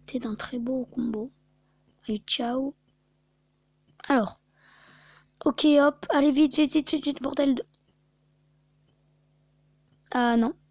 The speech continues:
Et non, non, non. Ça va être très, très dur, euh, pour nous, malheureusement, de,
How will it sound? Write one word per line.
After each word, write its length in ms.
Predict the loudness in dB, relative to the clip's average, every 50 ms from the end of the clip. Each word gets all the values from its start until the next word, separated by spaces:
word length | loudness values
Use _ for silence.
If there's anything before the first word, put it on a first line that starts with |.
| _ _
Et 120 | -6 -4 -4
non, 160 | -2 -4 -4
non, 140 | -6 -8 -8
non. 160 | -10 -12 -14 -18 -20 -20 -20 -20 -20 -20 -20 -20 -20 -20 _
Ça 120 | -20 -8 -4
va 80 | -4
être 240 | -4 -4 -4 -6 -6
très, 200 | -4 -4 -4 -4
très 200 | -4 -2 -2 -2
dur, 300 | 0 2 0 0 0 0
euh, 160 | 0 0 0
pour 300 | -2 -2 -4 -2 0 2
nous, 160 | 4 4 4 4
malheureusement, 640 | 4 4 2 0 0 -2 -4 -6 -6 -6 -6 -6
de, 400 | -6 -8 -8 -10 -10 -10 -12 -16